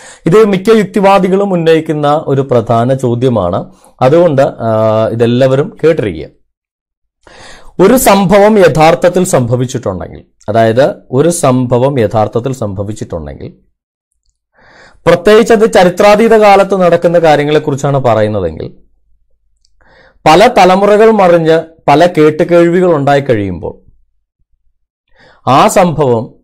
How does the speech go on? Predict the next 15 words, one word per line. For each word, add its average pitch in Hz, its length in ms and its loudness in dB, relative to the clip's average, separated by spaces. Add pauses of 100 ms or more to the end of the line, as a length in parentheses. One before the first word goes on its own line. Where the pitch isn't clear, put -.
(840)
പല 143 300 4
രീതിയിൽ 170 400 0
എക്സാഗറേറ്റ് 131 600 0
ചെയ്യപ്പെടുകയോ 135 680 -2 (300)
വികൃതമാക്കപ്പെടുകയോ 127 1400 -4 (340)
പല 110 240 0
രീതിയിൽ 131 400 -2
ഓരോരുത്തരുടെ 123 440 0
ഭാവനക്കനുസരിച്ച് 117 920 -4
മാറ്റപ്പെടുകയോ 104 580 -8
ചെയ്യാം. 98 280 -14 (680)
അപ്പൊ - 140 -2
ദൈവം 190 760 2 (120)
എന്നത് 190 500 2 (140)
വ്യക്തമായിട്ട് 196 960 2